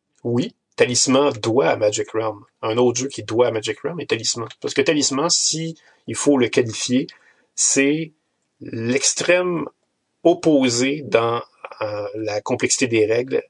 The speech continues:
à Magic Realm. Euh, Talisman, c'est ce que Magic Realm serait si on le croisait avec Jour de paye.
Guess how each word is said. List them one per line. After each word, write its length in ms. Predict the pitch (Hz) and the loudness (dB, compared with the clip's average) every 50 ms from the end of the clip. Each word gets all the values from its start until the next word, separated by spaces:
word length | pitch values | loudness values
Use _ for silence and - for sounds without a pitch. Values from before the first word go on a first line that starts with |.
| _ - | _ -2
à 180 | 117 107 110 - | 0 0 0 2
Magic 280 | 113 107 98 107 104 - | 0 0 0 0 -2 -4
Realm. 160 | - 101 - - _ _ _ _ _ _ _ _ _ _ _ - _ _ - - _ _ _ _ _ - 110 | -6 -8 -8 -10 _ _ _ _ _ _ _ _ _ _ _ -20 _ _ -20 -20 _ _ _ _ _ -2 0
Euh, 440 | 101 98 98 98 95 95 92 95 95 - _ _ _ _ - | 0 0 0 0 -2 -2 -4 -6 -8 -12 _ _ _ _ -2
Talisman, 560 | - 127 131 123 - - 120 123 139 160 160 | 0 0 2 0 0 0 2 2 2 2 2
c'est 420 | - - - 120 120 123 123 123 | 0 0 0 2 2 2 0 0
ce 140 | 120 - - | 0 -2 0
que 580 | - 117 110 110 110 110 107 107 104 104 104 104 | 2 2 4 4 4 4 4 4 4 2 0 2
Magic 300 | 113 127 123 131 123 - | 2 2 2 2 2 2
Realm 240 | - 139 139 147 139 | 2 2 2 2 2
serait 400 | 127 - - 117 113 127 147 143 | 0 0 2 2 2 2 2 2
si 480 | - - - - - 135 139 143 135 - - | 0 0 0 0 -2 -2 -4 -6 -6 -6 -2
on 140 | 120 113 110 | 0 2 2
le 100 | 110 104 | 2 2
croisait 640 | - - - 110 110 107 104 101 107 113 120 127 - | 2 0 0 2 2 2 2 2 0 0 0 0 2
avec 380 | 131 110 107 110 107 - - 113 | 2 2 2 2 0 0 -4 -6
Jour 220 | 107 110 113 113 | -4 -2 -2 -2
de 80 | 104 98 | -2 -4
paye. 240 | - 90 87 82 | -6 -8 -10 -10